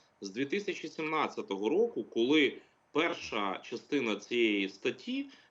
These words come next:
двісті сорок шостої, набула чинності? Тобто жодним чином ні одна особа за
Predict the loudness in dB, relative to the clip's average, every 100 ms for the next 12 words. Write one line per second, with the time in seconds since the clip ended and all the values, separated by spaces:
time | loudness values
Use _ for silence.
0 | _ 0 0 -2 -2 -2 -2 0 0 0
1 | -2 0 2 2 0 -2 -6 -6 -8 -12
2 | -20 _ _ _ _ _ -2 4 6 8
3 | 6 4 4 6 4 6 2 0 2 4
4 | 4 4 2 0 2 2 2 2 4 4
5 | 2 2 0 4 4 0